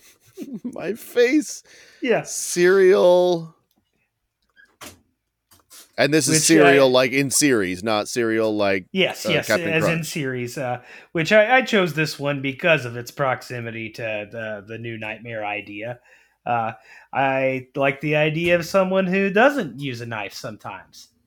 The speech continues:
Speaker 1: They use the face to do the serial killing.
Speaker 2: Oh, now that's,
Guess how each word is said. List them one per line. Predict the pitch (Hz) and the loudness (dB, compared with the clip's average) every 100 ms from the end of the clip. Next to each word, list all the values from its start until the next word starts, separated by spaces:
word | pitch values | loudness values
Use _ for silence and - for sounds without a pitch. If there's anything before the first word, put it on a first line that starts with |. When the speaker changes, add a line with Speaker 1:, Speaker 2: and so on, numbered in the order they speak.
| - | -14
Speaker 1:
They | |
use | 117 131 156 151 | -8 -6 -6 -4
the | 208 | -4
face | - 311 294 - - | 2 0 0 -6 -14
to | 127 | -12
do | 127 | -12
the | 110 | -12
serial | - 127 110 104 | -14 -14 -12 -12
killing. | - 120 92 _ _ _ _ _ - | -14 -18 -20 _ _ _ _ _ -20
Speaker 2:
Oh, | 92 82 _ | -20 -20 _
now | 87 87 | -12 -10
that's, | 98 131 - - - - - | -4 -4 -4 -10 -12 -14 -20